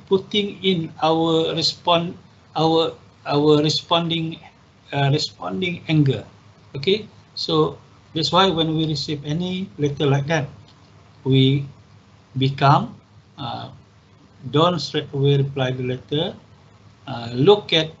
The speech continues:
a reason why it happen, it hap-, it is written to us, for example.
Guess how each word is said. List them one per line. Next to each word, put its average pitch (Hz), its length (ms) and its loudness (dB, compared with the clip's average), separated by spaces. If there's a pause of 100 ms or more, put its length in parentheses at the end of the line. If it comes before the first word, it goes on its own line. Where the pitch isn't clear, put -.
(640)
a 139 60 2
reason 143 480 4
why 147 400 4 (140)
it 139 140 -8 (120)
happen, 139 420 -10
it 147 160 -8
hap-, 143 160 -12 (280)
it 151 260 -6
is 135 240 -6
written 139 420 0
to 135 160 -6
us, 117 140 -10
for - 180 -20
example. 113 420 -14